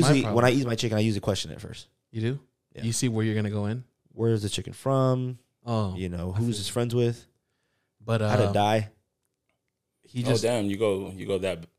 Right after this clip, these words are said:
Speaker 3: way
Speaker 1: Yeah.
Speaker 3: back.
Speaker 1: Yeah, yeah, yeah. What blood type do you think this chicken was?
Speaker 2: So I just went, so I grabbed the chicken and I just went in. And, like, it was the first time I was like, I've ate chicken, there's not, like, chicken residue anywhere.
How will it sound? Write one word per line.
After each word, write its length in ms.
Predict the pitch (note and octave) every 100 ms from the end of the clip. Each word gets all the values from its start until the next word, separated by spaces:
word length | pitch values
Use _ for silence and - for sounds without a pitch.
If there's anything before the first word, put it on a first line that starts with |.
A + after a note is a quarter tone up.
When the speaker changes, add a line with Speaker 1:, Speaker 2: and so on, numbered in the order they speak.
| _ -
Speaker 3:
way 120 | G2+
Speaker 1:
Yeah. 40 |
Speaker 3:
back. 320 | F#2 D#2+ - - - _ -
Speaker 1:
Yeah, 180 | G2+
yeah, 140 | F#2 F#2
yeah. 80 | F2
What 240 | A#2 G2+
blood 220 | G2+ A2+
type 140 | B2 A2+
do 40 |
you 40 | A2+
think 120 | A2
this 100 | G#2+
chicken 220 | A#2+ A2+
was? 240 | A2+ A2+ -
Speaker 2:
So 120 | -
I 60 | A#2+
just 180 | B2
went, 340 | A2+ A2 G#2 A2
so 100 | C3
I 60 | B2+
grabbed 260 | A2 C#3
the 60 | B2
chicken 240 | - C3
and 100 | A#2
I 40 | G#2+
just 160 | G#2
went 160 | A2 G2+
in. 180 | G2 G2 _ _ _ _ _ _ _ _ _
And, 100 | A2 A2+
like, 220 | G#2+ - _
it 100 | A2
was 140 | B2 A#2+
the 80 |
first 280 | G#2+ B2 A2+
time 180 | B2 A2+
I 60 | G#2+
was 140 | G2+
like, 360 | G#2 F#2 - _ -
I've 160 | A2
ate 340 | A2+ A2+ - -
chicken, 360 | - A2 A#2 G#2
there's 160 | G2+
not, 220 | G2+ G#2
like, 260 | G2 F2+ - _ _ _ _ _ _ _ _
chicken 320 | - A#2 A2 G#2
residue 400 | G#2 G2+ G2 F#2+
anywhere. 440 | G2 F#2+ F#2 -